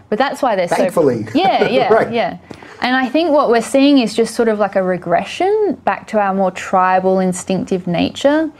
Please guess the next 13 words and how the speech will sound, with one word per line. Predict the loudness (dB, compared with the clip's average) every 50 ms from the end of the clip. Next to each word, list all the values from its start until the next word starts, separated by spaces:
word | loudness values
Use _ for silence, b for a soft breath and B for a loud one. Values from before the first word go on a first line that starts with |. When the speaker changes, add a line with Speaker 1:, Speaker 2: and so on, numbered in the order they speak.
| B B B B B B B B B -6
Speaker 1:
And | -4 -2 -2 -2 -2 -4 -4
because | -4 -4 -2 -2 -2 0 0
our | 0 0
education | -2 -4 -4 -6 -4 -2 -2 -2 -2 0 0 0 0
system | 0 -2 -6 -4 -2 -2 0 0
is | 0 -2 -2
so | 0 2 2 4 4 2 2 2 0 -2 -4 b b b b b
atrophied, | -6 -6 -4 -4 -4 -4 -4 -2 -2 -2 -2 -2 -2 -4 -6 -8 B B B B B B B B B B
young | -4 -2 0 0 0 0
people | 0 0 -2 0 0 0
aren't | 0 0 0 -2 -2
being | -2 0 0 -2 -4
taught | -6 -6 -2 0 2 4 4 4 2 0 -2